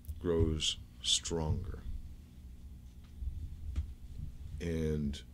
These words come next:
you feel the weight of the snow burying you,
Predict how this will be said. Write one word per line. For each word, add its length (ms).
you 160
feel 400
the 140
weight 560
of 160
the 100
snow 440
burying 520
you, 100